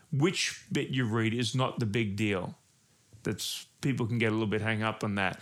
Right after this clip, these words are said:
It's the Word of God. God can speak to them from, from a-, absolutely any text, really. Don't make it too long. Your preparation for when you get together is prayer.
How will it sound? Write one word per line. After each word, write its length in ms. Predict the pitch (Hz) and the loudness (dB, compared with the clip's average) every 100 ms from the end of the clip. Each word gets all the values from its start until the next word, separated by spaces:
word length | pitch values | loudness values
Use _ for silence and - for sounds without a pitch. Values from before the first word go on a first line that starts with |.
| - | -12
It's 160 | - - | -6 0
the 40 | |
Word 200 | 135 165 | 4 6
of 160 | 170 113 | 4 4
God. 300 | 120 113 101 - - | 2 2 0 -6 -2
God 180 | 143 147 | 0 2
can 100 | 113 | 0
speak 260 | - 135 | 0 0
to 80 | 113 | 0
them 120 | 107 | -2
from, 300 | 95 110 98 | 0 -2 -2
from 180 | - 107 - 269 | -2 -4 -4 -4
a-, 140 | 123 | 0
absolutely 500 | 120 120 - 127 107 247 | 0 0 0 -2 -2 -2
any 380 | 139 147 139 - - | 0 2 -2 -4 -2
text, 420 | 123 98 - - | -2 -2 -4 -2
really. 440 | 135 123 107 127 - - - - - - - - - - - - - | 0 2 2 -2 -8 -16 -16 -16 -16 -16 -16 -16 -18 -20 -20 -10 -4
Don't 240 | 135 233 269 | 2 4 4
make 160 | 254 | 4
it 120 | 254 180 | 2 2
too 200 | 190 160 | 2 4
long. 440 | 139 98 101 120 - - - _ _ - - - 135 | 2 0 -2 -8 -10 -20 -20 _ _ -18 -12 -10 2
Your 160 | 175 202 | 4 6
preparation 760 | 226 240 214 160 170 185 180 | 6 6 6 6 6 6 2
for 120 | 147 | 2
when 180 | 131 135 | 2 2
you 80 | 127 | 2
get 180 | 131 - | 2 2
together 480 | 117 117 127 110 | 2 2 2 2
is 240 | 107 135 - | 2 2 0
prayer. 680 | - - 170 135 113 139 | -2 0 4 4 4 2